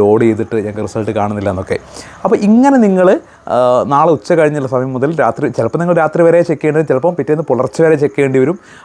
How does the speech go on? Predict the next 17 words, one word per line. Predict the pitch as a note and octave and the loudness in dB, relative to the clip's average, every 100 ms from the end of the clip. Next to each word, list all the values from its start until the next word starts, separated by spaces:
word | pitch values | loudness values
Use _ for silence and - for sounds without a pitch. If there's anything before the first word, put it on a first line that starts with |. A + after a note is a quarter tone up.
| - | -4
അതൊന്നും | E3+ G#3 | 0 2
നമുക്ക് | G#3 G3 | 2 2
പറയാൻ | E3+ E3+ | 2 2
കഴിയില്ല. | C3 C#3+ C#4 C#3+ | 2 0 -2 -2
നാളെ | D3+ | -2
ഉച്ചയ്ക്ക് | - F3 E3+ | -2 0 0
ശേഷം | D#3+ F3+ - | 0 -4 -8
എപ്പോഴും | - E3+ D#3+ | -2 0 2
വരാം. | D3+ A#2+ | 0 0
ഞാൻ | B2 C#3+ | -4 -2
പ്രതീക്ഷിക്കുന്ന | C#3+ F3 F3+ G3+ F3+ | 0 0 0 -2 0
നാളെ | F3 E3 | 2 0
രാത്രിക്കുള്ളിൽ | D#3+ E3+ E3+ F3 D3+ | 0 -2 0 2 2
വരുമെന്നാണ് | D3+ F3 F3 E3+ F#3 - | 2 0 0 0 0 2
പ്രതീക്ഷിക്കുന്നത്. | E3+ G3+ - D#3+ A#2+ A#2 G3 - - - - | 2 2 2 0 0 -2 -4 -8 -20 -20 -12
അപ്പോൾ | E3+ G3+ | -4 0
നിങ്ങളിങ്ങനെ | G3+ G#3 G3+ G#3 G#3+ A3 A3+ A#3 | 2 2 2 2 2 2 2 0